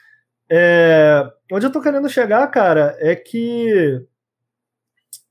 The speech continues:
mano, essas concessões morais a gente, a gente sempre pesa muito, mas, pô, cara, eu admito que eu até hoje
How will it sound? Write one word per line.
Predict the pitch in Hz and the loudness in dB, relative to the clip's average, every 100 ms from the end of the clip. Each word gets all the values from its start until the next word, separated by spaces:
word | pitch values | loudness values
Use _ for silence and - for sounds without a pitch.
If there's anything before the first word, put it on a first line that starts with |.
| _ _ _ _ _ _ _ _ _ | _ _ _ _ _ _ _ _ _
mano, | 247 262 | -2 -2
essas | 202 220 - | -2 -4 -4
concessões | 240 240 247 247 233 | -4 -2 -2 -2 -2
morais | 247 208 180 208 233 180 202 | -2 0 0 0 -2 -6 -6
a | 208 | -4
gente, | 170 190 214 - 240 226 214 196 139 127 - _ _ _ - | -4 -8 -10 -12 -10 -8 -6 -4 -4 -8 -16 _ _ _ -12
a | 143 | -10
gente | 185 190 | -10 -8
sempre | 220 226 147 | -8 -8 -6
pesa | - 190 220 226 | -2 0 0 -4
muito, | 165 185 226 233 226 226 _ | -4 -6 -8 -8 -10 -10 _
mas, | 160 170 185 190 180 - - - _ _ _ _ - - _ _ _ _ _ _ - | -8 -4 -4 -4 -8 -10 -18 -20 _ _ _ _ -20 -20 _ _ _ _ _ _ -6
pô, | 233 | -4
cara, | 208 180 | 0 0
eu | 202 | 0
admito | 233 214 214 240 - | 0 -4 -8 -10 -12
que | 240 233 226 220 _ _ _ _ _ _ _ _ | -8 -6 -6 -8 _ _ _ _ _ _ _ _
eu | 180 220 | 0 2
até | 233 233 240 | 2 0 -2
hoje | 202 185 202 196 226 | 0 -2 -6 -8 -12